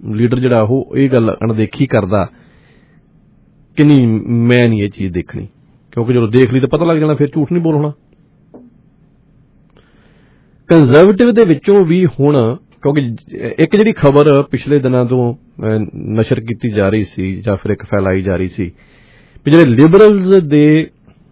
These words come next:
ਅਹ, ਕਾਕਸ ਦੇ ਵਿੱਚ ਮੈਂਬਰ ਨੇ ਜਾਂ ਫਿਰ ਐਮ ਪੀਜ਼ ਨੇ, ਉਹ ਟਰੂਡੋ ਦਾ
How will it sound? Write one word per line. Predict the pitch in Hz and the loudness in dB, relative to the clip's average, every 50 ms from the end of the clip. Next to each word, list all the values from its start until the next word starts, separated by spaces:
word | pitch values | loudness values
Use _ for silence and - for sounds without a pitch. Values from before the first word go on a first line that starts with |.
| - - | -10 -6
ਅਹ, | - 117 120 120 | -2 -2 -2 -2
ਕਾਕਸ | 113 - 127 127 123 - 151 135 - 135 | 0 2 2 2 2 0 -2 -4 -2 -2
ਦੇ | 143 139 | -2 0
ਵਿੱਚ | 131 127 - - | 0 -2 -2 -4
ਮੈਂਬਰ | 117 117 113 113 113 123 117 104 | -6 -4 -4 -2 -2 -2 -2 -4
ਨੇ | 101 90 87 - _ _ _ _ _ _ _ _ _ _ _ _ _ _ _ _ _ _ _ - | -4 -8 -8 -10 _ _ _ _ _ _ _ _ _ _ _ _ _ _ _ _ _ _ _ -10
ਜਾਂ | - 120 123 131 | -4 0 0 2
ਫਿਰ | 127 - 135 | 2 0 0
ਐਮ | 127 131 131 131 | 0 0 -2 -2
ਪੀਜ਼ | 123 - 165 156 147 120 113 | -2 0 0 0 0 0 -2
ਨੇ, | 107 101 98 92 - _ _ _ _ _ _ _ _ _ _ _ _ _ _ _ _ _ - | -4 -4 -6 -8 -12 _ _ _ _ _ _ _ _ _ _ _ _ _ _ _ _ _ 2
ਉਹ | 165 170 156 208 220 | 4 4 6 4 4
ਟਰੂਡੋ | - - 170 202 202 196 214 196 | 2 2 -2 0 2 2 2 2
ਦਾ | 147 127 123 117 120 170 | 4 2 2 2 0 -2